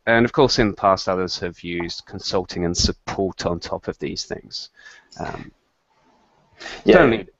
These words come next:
Speaker 2: that's, um, <clears throat> when this discussion happened on Twitter recently, um,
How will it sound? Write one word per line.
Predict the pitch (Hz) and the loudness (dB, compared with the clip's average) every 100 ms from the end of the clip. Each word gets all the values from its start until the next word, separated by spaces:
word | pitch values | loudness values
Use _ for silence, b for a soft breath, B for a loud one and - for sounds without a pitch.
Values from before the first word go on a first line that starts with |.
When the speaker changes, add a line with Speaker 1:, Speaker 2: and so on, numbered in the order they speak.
| _ - | _ 4
Speaker 2:
that's, | 107 - - | 6 6 6
um, | 104 92 85 82 - - - | 8 8 6 0 -6 -12 -12
<clears throat> | - - - - | -8 -8 -8 0
when | 92 92 | 2 4
this | 92 - - | 2 2 -4
discussion | 85 87 87 87 82 | 2 4 4 0 0
happened | 82 - 82 69 | 4 4 2 -2
on | 65 | -2
Twitter | - 69 69 | -4 -2 0
recently, | 73 73 - - - - | 0 0 -4 -8 -6 -6
um, | - 76 73 - - | -4 -2 -4 -8 -14